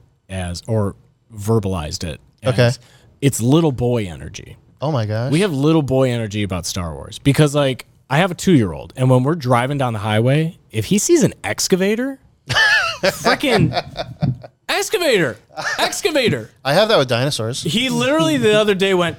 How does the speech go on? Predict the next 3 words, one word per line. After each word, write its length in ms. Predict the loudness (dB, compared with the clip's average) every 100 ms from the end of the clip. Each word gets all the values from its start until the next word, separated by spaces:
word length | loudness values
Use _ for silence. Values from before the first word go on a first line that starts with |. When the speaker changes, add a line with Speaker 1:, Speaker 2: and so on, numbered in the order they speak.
| -6
Speaker 1:
"Excavator, 480 | -4 0 0 0 -6 -10 -6 -2
excavator, 600 | 0 0 0 0 2 0
excavator." 1400 | -4 -8 -4 -2 -2 0 2 2 4 4 4 2 -2